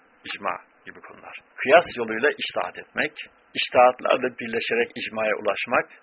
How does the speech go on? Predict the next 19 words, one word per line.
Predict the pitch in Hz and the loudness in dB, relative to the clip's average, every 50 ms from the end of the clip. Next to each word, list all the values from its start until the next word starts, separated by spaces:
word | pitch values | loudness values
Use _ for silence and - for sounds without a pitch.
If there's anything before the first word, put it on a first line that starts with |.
| _ _ - | _ _ -8
içtihat | - - - 131 131 127 - - | -8 -6 0 0 0 0 0 -10
kapsamında | - 107 - - - 107 107 107 104 101 113 107 90 - - _ _ _ _ _ | -12 -12 -10 -8 -10 -8 -8 -8 -6 2 2 2 2 0 -8 _ _ _ _ _
mütalaa | - 101 - - 95 95 95 101 113 113 | -20 -16 -10 -4 -4 -2 -2 0 -2 -2
edilebilir. | 104 92 95 92 90 - - - - - - _ _ _ - - | -2 -6 -10 -10 -10 -10 -12 -16 -16 -16 -16 _ _ _ -14 -8
Kıyas | - 123 127 151 156 - - | 2 6 6 6 6 4 -6
yoluyla | 131 123 117 113 104 104 104 | -6 -4 -4 -2 -2 -2 -2
içtihadın | - - - - - 113 107 104 98 98 95 95 | -4 -6 -10 -8 -4 0 0 0 -2 -4 -10 -12
dışında | 90 95 - - 90 92 87 95 117 123 - - _ _ _ - | -10 -8 -8 -8 -10 -10 -4 0 0 0 0 -2 _ _ _ -14
yeniden | 104 113 113 113 110 120 110 101 - - | -10 -8 -8 0 2 2 2 2 -4 -14
hüküm | 107 - - 139 131 | -8 -6 -6 -6 -6
koymakta | 123 - - 107 101 98 95 90 - - _ - 110 95 - - - _ _ - | -8 -8 -4 -4 -4 -4 -4 -8 -8 -10 _ -2 -2 -2 -2 -2 -14 _ _ -10
içtihattır. | - - - - - - - _ - - - - - - - _ _ _ _ _ _ - | -10 -10 -8 -10 -14 -14 -16 _ -18 -16 -14 -12 -12 -14 -16 _ _ _ _ _ _ -10
Mesela | 104 101 - - 92 87 - - _ - - - - - - - | -10 -8 -8 -8 -10 -10 -14 -14 _ -20 -20 -20 -20 -20 -20 -14
herhangi | - - 107 95 95 117 131 123 107 98 | -4 -2 -2 0 0 0 -2 -2 -4 -8
bir | 104 - - | -10 -10 -10
konuda, | - - - - - | -14 -14 -14 -18 -16
kıyasen | - - - 110 107 107 104 - - 117 110 107 107 | -12 -10 -4 0 0 0 0 0 2 2 2 2 2
değil | - 135 151 151 135 | -4 -4 -4 -2 2
de | 139 147 147 - | 4 4 4 2